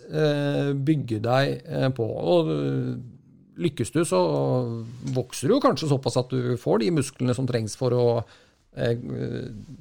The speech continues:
iverksette eller implementere omnikanal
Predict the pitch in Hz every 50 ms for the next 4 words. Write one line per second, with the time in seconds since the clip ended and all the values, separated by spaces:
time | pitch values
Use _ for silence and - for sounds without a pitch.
0 | - - - - 135 127 110 - - - 123 123 - - - 131 127 123 120 120
1 | 117 113 - 127 120 120 117 - 113 107 107 117 131 131 120 110 110 117 - -
2 | 113 117 113 113 117 120 120